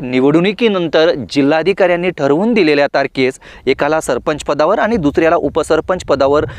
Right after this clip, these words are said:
निवडून देण्यासाठी प्रत्येक पदासाठी एक एक मत देणे. मात्र याच्यामध्ये एक गोष्ट आपण लक्षात घ्या की आता नवीन जे आर नुसार सरपंचाची जी निवडणूक आहे, हे निवडणूक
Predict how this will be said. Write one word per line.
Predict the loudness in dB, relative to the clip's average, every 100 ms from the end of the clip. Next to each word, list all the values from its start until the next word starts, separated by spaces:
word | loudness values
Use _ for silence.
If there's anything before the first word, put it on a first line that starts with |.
| -12
निवडून | -2 0 4 2 2
देण्यासाठी | 0 0 -2 -2
प्रत्येक | -4 -2 -4 -2 -4 -2
पदासाठी | 0 0 0 -2 -2 -2 -2
एक | 0
एक | -4 -6 -10
मत | -4 -2
देणे. | -2 -6 -6 -14 _ -20 -12 -6
मात्र | -2 0
याच्यामध्ये | 0 0 0 2 2
एक | 2
गोष्ट | 0 0 -2
आपण | 0 -2
लक्षात | -2 -2 -4
घ्या | 0 -2 0
की | -2
आता | 0 0 -2 -4 -20 -8
नवीन | -2 0 2
जे | 2
आर | 0 0
नुसार | -2 0 0
सरपंचाची | 0 -4 -2 0 0 0
जी | -2
निवडणूक | 0 0 0 0 0
आहे, | -2
हे | -2
निवडणूक | -2 0 0 -2